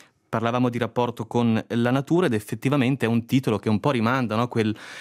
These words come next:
rapporto inestricabile fra arte e natura che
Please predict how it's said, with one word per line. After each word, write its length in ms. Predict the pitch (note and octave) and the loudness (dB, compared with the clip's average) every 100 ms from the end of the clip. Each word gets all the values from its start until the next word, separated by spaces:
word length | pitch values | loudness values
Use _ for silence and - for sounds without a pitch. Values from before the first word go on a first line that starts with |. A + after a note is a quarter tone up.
| - - | -10 -4
rapporto 680 | A#2 A#2 - D3 D3 C3 | -4 -2 -2 0 0 0
inestricabile 800 | A#2+ A#2+ - A#2+ B2 B2 B2+ B2 | 0 0 -2 -2 0 -2 0 0
fra 480 | A2 - B2 C3 - _ _ | 0 0 0 -2 -6 _ _
arte 420 | A#2+ C3 B2+ B2 | -2 -2 -2 0
e 40 | |
natura 360 | B2 G#2+ D#3+ F3 | 0 2 2 0
che 240 | - G#2+ | 0 -2